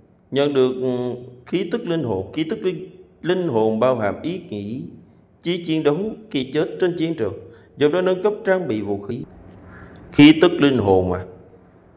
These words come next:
Quái vật phổ thông ở trong nguyên chiến trường cũng có cái này sao? Nếu như có thể có quái vật viễn dịch với công kích vật lý, vậy thì cũng sẽ xuất hiện thêm quái vật viễn dịch với nhiều nguyên tố khác. Thậm chí,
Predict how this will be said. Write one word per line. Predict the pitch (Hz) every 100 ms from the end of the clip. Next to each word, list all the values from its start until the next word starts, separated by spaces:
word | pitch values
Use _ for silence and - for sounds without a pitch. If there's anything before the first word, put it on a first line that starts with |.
| -
Quái | 147 202
vật | 135 139
phổ | 127 151
thông | 143 117 120
ở | 123
trong | 127
nguyên | 127 123
chiến | 123 156 170
trường | 110 101 98 90 - -
cũng | 139 160
có | 190
cái | 190 190
này | 107 95
sao? | 107 101 - - _ _ - - -
Nếu | 143 180
như | 156 156 151
có |
thể | - 117 120 165 -
có | 180
quái | 190
vật | 165 117 113
viễn | 123 151
dịch | 113 -
với | 120
công | 113 107
kích | -
vật | - 98
lý, | 110 131 - - - - -
vậy | 139
thì | 160 156
cũng | 156
sẽ | 135
xuất | 131 185
hiện | 127 113 113
thêm | 117 107
quái | 120 151
vật | 113
viễn | 101 104 101
dịch | 104 -
với | 123 139 113 117 -
nhiều | 123
nguyên | 110 107
tố | 107 107
khác. | 113 104 - - - _ _ _ _ _
Thậm | - 117 127
chí, | 131 147 190